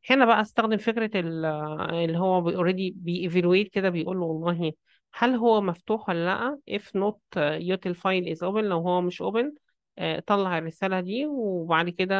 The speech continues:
آه، ابتدي اعمل ايه؟ آه، اكتب جواه الكلام ده كله. آه، في ال A اللي هو الاسم الفاريبل، هنا كان اسم الفاريبل كان معبر اكتر، اكتب جواه اوراكل عشرة جي بي ال اس كيو ال، وبعد كده سيب خمسة، خمس سطور،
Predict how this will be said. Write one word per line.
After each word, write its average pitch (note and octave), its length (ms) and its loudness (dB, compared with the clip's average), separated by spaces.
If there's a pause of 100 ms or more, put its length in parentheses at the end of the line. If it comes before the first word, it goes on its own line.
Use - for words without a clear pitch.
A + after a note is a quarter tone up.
(140)
آه، E3+ 340 -4
ابتدي F#3 320 -2
اعمل F3 260 0
ايه؟ E3 640 -2
آه، - 40 -10 (400)
اكتب F3 260 0
جواه E3+ 220 4
الكلام F3 360 2
ده D3+ 80 -4
كله. - 180 -6 (540)
آه، - 280 -2
في E3+ 180 -2
ال D#3+ 120 2 (320)
A - 20 -20 (520)
اللي D3 140 -2
هو E3+ 260 4 (100)
الاسم D#3+ 440 -2
الفاريبل، F#3 480 2 (120)
هنا D#3 160 0
كان D#3+ 200 -2
اسم D#3+ 260 -4
الفاريبل D#3+ 440 2
كان D#3 140 -6
معبر D#3 440 2
اكتر، - 280 -4 (460)
اكتب F3+ 300 -4
جواه D#3 260 4
اوراكل F3 320 2
عشرة E3+ 240 0
جي E3+ 240 0
بي E3+ 220 -2
ال E3 140 -2
اس - 240 -10
كيو E3+ 300 -2
ال، C#4+ 180 -2 (420)
وبعد D#3+ 340 2
كده A#3 460 0
سيب A#3+ 380 -6
خمسة، A#3+ 640 -2 (560)
خمس G#3+ 340 -2
سطور، E3 500 -8